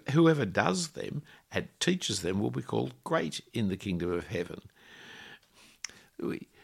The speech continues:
we must pursue the big matters, justice, mercy, faithfulness. But that doesn't mean the small matters don't matter at all. And so sometimes people have a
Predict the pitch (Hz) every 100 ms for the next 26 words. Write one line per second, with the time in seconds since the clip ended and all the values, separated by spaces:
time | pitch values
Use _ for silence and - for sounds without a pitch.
0 | - - _ - - - - - - 180
1 | 175 165 156 247 285 - 175 - 175 160
2 | 131 113 143 175 123 143 175 113 - -
3 | - - - - - - - - - 110
4 | 165 165 - - - 127 151 - - -
5 | - - _ _ - - _ - - -
6 | - 220 330 269 220 180 165 139 - -
7 | 156 139 123 117 110 - - - - _
8 | _ _ - 156 165 - 104 98 92 -
9 | 92 104 180 - - - - _ _ _
10 | - - - _ - - - 151 - _
11 | _ _ - - 247 294 214 160 143 -
12 | - - _ _ - _ _ - _ -
13 | _ - 208 165 139 143 123